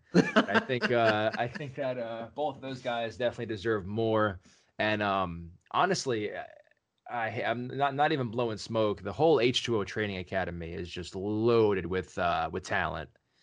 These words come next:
Speaker 1: Um, Marcus Mathers, uh, Austin Luke, Christian Ross, Chris Bradley, Ryan Redfield, s-, uh, Nothing Fa-, like, I could go on. Uh,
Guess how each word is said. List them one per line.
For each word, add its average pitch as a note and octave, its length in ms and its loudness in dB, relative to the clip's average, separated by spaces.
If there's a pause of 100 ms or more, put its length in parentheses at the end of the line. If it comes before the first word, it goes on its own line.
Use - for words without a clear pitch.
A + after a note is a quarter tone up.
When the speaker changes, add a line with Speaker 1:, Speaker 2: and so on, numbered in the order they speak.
(420)
Speaker 1:
Um, D#2+ 560 0 (160)
Marcus A#2 420 -2
Mathers, F#2 840 -4
uh, F2+ 360 0
Austin G#2 540 0
Luke, G#2 340 -6 (120)
Christian A2+ 400 -6
Ross, G2+ 480 2
Chris - 280 -6
Bradley, G2 680 0
Ryan A2 460 0
Redfield, G2 580 -4 (140)
s-, - 220 -20
uh, G2 160 0
Nothing A2 360 -4
Fa-, F#2 220 -2
like, G#2 240 -2 (240)
I C#3+ 100 2
could D3 140 0
go B2+ 180 4
on. F#2 340 4
Uh, F#2+ 220 -4